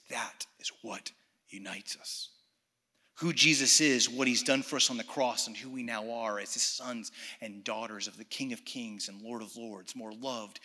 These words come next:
accepted, and approved of than you could ever dare dream or imagine.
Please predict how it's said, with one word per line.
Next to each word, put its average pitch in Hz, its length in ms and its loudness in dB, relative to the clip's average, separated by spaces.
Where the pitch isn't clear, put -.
accepted, - 560 -2
and 107 140 -10
approved - 480 -10
of 113 160 -10
than 113 120 -12
you 113 120 -10
could 117 200 -12
ever 123 220 -10
dare 110 240 -10
dream 110 540 -4
or 110 240 -2
imagine. 107 680 -2